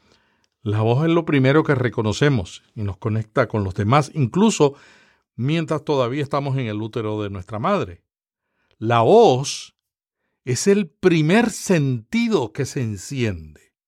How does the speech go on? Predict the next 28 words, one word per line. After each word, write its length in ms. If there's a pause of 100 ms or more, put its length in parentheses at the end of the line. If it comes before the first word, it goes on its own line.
(600)
Podemos 360
ver 160
un 140
video 480
que 140
tiene 240
una 100
imagen 760
más 460
o 40
menos 340
regular 600 (960)
y 180
un 180
buen 220
audio. 400 (1040)
Pero 220
se 140
nos 180
hace 240
difícil 640
ver 260
un 220
video 560
con 300
una 260
excelente 680
imagen 520